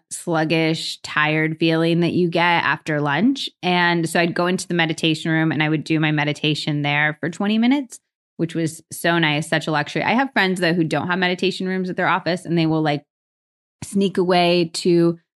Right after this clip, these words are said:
a church that's in the neighborhood, or they'll even go to the bathroom and meditate or a storage closet or something like that. So there is a way to sneak in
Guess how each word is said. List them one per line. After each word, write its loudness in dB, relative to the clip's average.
a -2
church -2
that's -4
in 2
the 2
neighborhood, 2
or 2
they'll 2
even 0
go 0
to 0
the -2
bathroom 2
and 0
meditate 0
or -2
a 0
storage -2
closet -2
or -2
something -4
like -2
that. 0
So -2
there 2
is 2
a 4
way 2
to 0
sneak 0
in 2